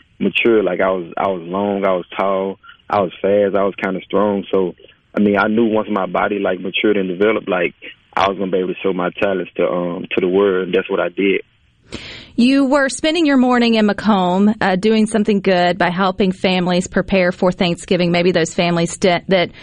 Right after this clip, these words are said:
Speaker 2: may not have all the, the components to make a Thanksgiving meal by giving away turkeys and fresh produce. When you think of those, the children who are gonna go home and enjoy the things that you were able to provide there at the Boys and Girls Club,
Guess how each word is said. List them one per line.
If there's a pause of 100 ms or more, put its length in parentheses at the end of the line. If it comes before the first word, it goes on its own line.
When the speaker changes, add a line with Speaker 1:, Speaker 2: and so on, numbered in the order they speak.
Speaker 2:
may
not
have
all
the,
the
components
to
make
a
Thanksgiving
meal
by
giving
away
turkeys
and
fresh
produce. (460)
When
you
think
of
those,
the
children
who
are
gonna
go
home
and
enjoy
the
things
that
you
were
able
to
provide
there
at
the
Boys
and
Girls
Club,